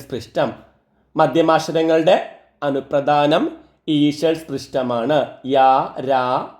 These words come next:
ല, വ, ഴ, റ, ള. നാലാമത്തേത് നിയമസ്പൃഷ്ടമാണ്. ശ്വാസവായുവിനെ പകുതി തടയുന്നതാണ് നിയമസ്പൃഷ്ടം.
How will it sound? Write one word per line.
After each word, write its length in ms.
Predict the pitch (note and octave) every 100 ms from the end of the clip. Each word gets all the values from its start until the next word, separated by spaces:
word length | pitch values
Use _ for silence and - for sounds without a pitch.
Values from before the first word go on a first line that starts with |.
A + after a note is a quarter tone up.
| _ - C3+
ല, 20 | C3 B2+ D3 - - B2+ C3+
വ, 40 | C3 C3 C#3 - - _ _ C#3+
ഴ, 20 | D3 C3 C#3+ - - -
റ, 40 | C#3 B2 C3+ F#3+ _ F3+
ള. 20 | D3+ G2+ - _ _ _ _ _ _ -
നാലാമത്തേത് 720 | D3+ D3+ D#3 D#3 D#3+ F3 E3 F#3 - D#3+
നിയമസ്പൃഷ്ടമാണ്. 920 | D#3+ C#3+ D3+ - D3+ - F3+ E3 D3+ D#3+ - - _ _ -
ശ്വാസവായുവിനെ 1080 | G#3+ G3 G3+ A#3 A3 F#3 E3+ D3 C3+ D#3 G#3+ - _ _ _ _
പകുതി 520 | G3+ F#3+ F3 G#3+ G3+ C#4+
തടയുന്നതാണ് 840 | G3 C#3+ C3+ C#3 C#3 C3+ B2+ C3+ G#3+ G#3+ - _ _ D3
നിയമസ്പൃഷ്ടം. 760 | C#3+ B2+ B2+ A#2 G#2+ - D3+